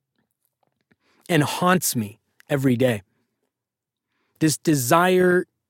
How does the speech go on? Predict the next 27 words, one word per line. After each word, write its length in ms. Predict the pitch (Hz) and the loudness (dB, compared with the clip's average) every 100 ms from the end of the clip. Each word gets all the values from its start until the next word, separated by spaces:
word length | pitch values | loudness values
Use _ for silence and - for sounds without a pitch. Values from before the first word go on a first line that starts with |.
| _ _ _ _ _ _ - | _ _ _ _ _ _ -6
to 120 | 160 | -2
do 200 | 127 202 | 0 2
something 680 | - 202 160 180 170 170 165 - - _ | 2 0 0 0 0 0 -4 -12 -20 _
and 320 | - 147 127 123 | -4 -2 -2 0
be 180 | 196 | 2
someone 760 | 185 - 175 156 151 156 151 156 - _ _ | 2 2 2 2 2 2 0 -2 -8 _ _
that 140 | 170 | -4
my 100 | 151 | -2
kids 380 | 135 - 165 139 | -4 -2 -2 0
will 100 | 143 | 0
be 140 | 131 | 0
proud 400 | 120 - 120 110 | -2 -4 -4 -4
of, 340 | 95 98 - - _ _ _ _ | -8 -16 -20 -20 _ _ _ _
to 120 | 160 | 0
make 140 | 160 147 | 0 0
sure 500 | - 180 170 165 - _ _ _ | 0 2 4 2 -2 _ _ _
they 240 | 131 165 214 | 0 4 4
have 260 | 208 185 165 | 4 0 0
every 400 | 214 220 196 226 | 0 2 4 2
chance 480 | 180 - 202 196 - | 2 0 0 0 -2
to 100 | - | -4
be 260 | 143 175 175 | -2 0 0
the 100 | 139 | 0
best 340 | 117 160 - | 0 0 -2
version 500 | 131 151 156 143 151 | -2 0 2 2 0
of 160 | 151 120 | -2 -4
themselves 960 | 123 117 - 247 185 135 143 139 - | -4 -4 0 2 4 2 -2 -10 -14